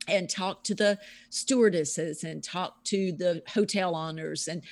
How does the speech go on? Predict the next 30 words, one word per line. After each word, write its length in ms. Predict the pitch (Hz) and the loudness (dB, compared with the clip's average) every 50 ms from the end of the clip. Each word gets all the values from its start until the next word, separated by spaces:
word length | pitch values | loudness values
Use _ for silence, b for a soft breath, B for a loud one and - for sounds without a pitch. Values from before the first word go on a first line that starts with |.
| B B B B B | B B B B B
talk 360 | - 202 196 202 - - _ - | -2 0 0 0 -2 -4 _ -2
to 560 | - 214 190 185 185 185 180 180 175 170 - - _ - | 2 2 4 4 4 2 2 0 -2 -4 -8 -12 _ 0
people 480 | 208 233 226 - 208 202 196 196 185 156 | 2 2 2 4 4 4 4 4 2 2
that 240 | 180 160 - - | 0 -2 -2 -4
performed 560 | - 160 - - 196 190 190 185 185 185 170 185 | -6 -8 -6 -4 -2 0 0 0 0 -2 -2 -2
in 100 | 180 180 | -2 -2
the 60 | 180 | -2
backup 540 | 143 156 160 165 160 - 170 170 - _ - | 0 0 0 0 -2 -4 -6 -6 -6 _ -6
bands 540 | 160 151 151 151 147 139 160 156 147 - | -6 -6 -6 -6 -8 -8 -10 -10 -10 -8
and, 180 | 160 156 160 - B B B B B B - | -8 -8 -8 -10 B B B B B B -2
um, 420 | 170 175 160 160 156 147 160 151 - _ _ _ _ _ - | 0 2 2 2 0 -2 -4 -8 -10 _ _ _ _ _ -6
just 280 | 180 - 262 - - - - _ _ _ _ - 185 135 | -2 0 0 0 0 -2 -8 _ _ _ _ -6 0 2
get 280 | 196 214 226 - - | 4 4 4 2 -2
stories 520 | - - - - 226 254 403 415 220 - - | -4 -4 -2 0 0 0 0 0 -2 -2 -4
from 160 | - 170 165 | -4 -6 -4
people 320 | - 185 180 180 - 190 | -2 -4 -4 -2 -2 -2
who 240 | 185 165 214 202 180 - - | 0 2 0 0 0 -2 -4
actually 480 | 165 190 196 - - - 247 208 196 | -6 -6 -4 -6 -4 -2 0 0 0
were 200 | 190 175 185 170 | 0 0 -2 0
there. 440 | 170 175 165 196 196 160 - 156 156 B B B B B B | 0 0 0 0 0 -2 -2 -4 -8 B B B B B B
Uh, 60 | - 180 | 0 2
you've 240 | 185 196 160 - | 4 2 2 0
probably 480 | - 190 185 202 214 196 - 160 147 151 | -2 -2 0 0 0 0 0 -2 -2 -2
talked 420 | 147 - 156 160 156 - - - | -4 -4 -4 -4 -4 -4 -8 -8
with 120 | - 160 135 | -8 -6 -4
the 60 | 147 | -4
marvelous 840 | 160 156 156 160 160 165 170 175 175 160 131 151 147 151 151 151 - - - | -4 -4 -2 -2 -2 0 0 0 0 -2 -2 -4 -4 -4 -4 -6 -8 -8 -4
Ivor 320 | 170 170 165 147 160 156 | -2 -2 0 0 -2 -2
Davis, 640 | 139 156 147 143 127 120 - - - - - - - B B B B B B | -2 0 -2 -2 -2 -4 -6 -10 -10 -10 -10 -10 -12 B B B B B B
but 320 | 170 165 190 165 160 156 | -4 0 0 2 0 0